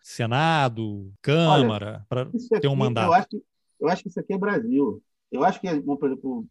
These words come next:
Speaker 2: eu gosto muito do Marcelo Freixo, apesar de não ter gostado dele ter saído do pessoal, evidentemente. Mas deixa isso pra lá. Mas ele falou assim, "Ah, o Bolsonaro, é, quando sair do, do, do governo, vai ser preso." É muita crença nas instituições.
Speaker 1: Não, até
Speaker 2: Eu
Speaker 1: porque
Speaker 2: acho
Speaker 1: qual
Speaker 2: que
Speaker 1: é o processo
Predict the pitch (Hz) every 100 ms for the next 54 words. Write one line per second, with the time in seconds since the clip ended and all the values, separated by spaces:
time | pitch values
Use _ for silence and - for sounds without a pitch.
0 | - 131 123 160 - 160 170 170 165 170
1 | 170 175 156 185 185 - 170 170 180 180
2 | 175 165 151 151 156 156 160 - 156 165
3 | 233 214 - 156 - 143 147 147 180 123
4 | 110 - 208 - _ _ _ 180 214 220
5 | 226 180 131 151 185 196 185 170 143 160
6 | 180 - _ _ - 156 170 185 185 170
7 | 180 185 - 143 143 160 151 - 147 143
8 | 143 131 135 123 135 135 156 175 202 -
9 | 131 110 104 98 _ _ - 302 151 143
10 | 175 214 170 - 131 135 147 143 143 143
11 | 160 165 151 113 - - 349 233 175 214
12 | 214 170 262 254 233 208 - 165 127 -
13 | - 98